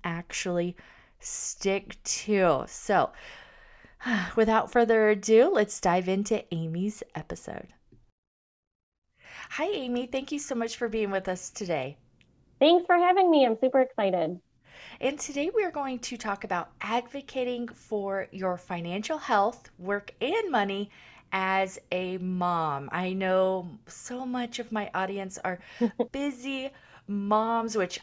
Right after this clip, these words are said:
Speaker 1: I am too. And it's been a little crazy with the end of the school year and summer starting and just,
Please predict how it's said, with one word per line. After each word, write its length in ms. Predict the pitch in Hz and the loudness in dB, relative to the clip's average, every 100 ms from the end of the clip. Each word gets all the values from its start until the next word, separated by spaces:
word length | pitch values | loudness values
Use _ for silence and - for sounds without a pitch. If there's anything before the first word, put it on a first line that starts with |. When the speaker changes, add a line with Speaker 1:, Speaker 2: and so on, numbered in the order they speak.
| - | -10
Speaker 1:
I 240 | - 233 | -6 -6
am 480 | 370 427 427 453 466 | -4 -2 0 -2 -4
too. 520 | - 381 320 294 320 - | -4 -2 0 0 -2 -2
And 120 | 240 | -2
it's 200 | 240 233 | -2 -6
been 120 | 240 220 | -4 0
a 60 | |
little 260 | 208 247 339 | 2 0 0
crazy 600 | - 311 302 294 285 285 | -6 -8 -8 -10 -8 -6
with 180 | 254 233 | -6 -6
the 120 | 156 | -6
end 100 | 151 | -8
of 120 | 160 | -8
the 100 | 170 | -10
school 360 | - - 370 349 | -12 -6 -4 -2
year 360 | 320 311 294 285 | -4 -4 -4 -4
and 220 | 196 190 | -4 -6
summer 520 | - - 330 311 302 | -10 -4 -2 -2 -4
starting 580 | 294 - 262 262 262 220 | -6 -2 -2 -2 -6 -6
and 120 | 220 | -4
just, 280 | 240 233 | -2 -4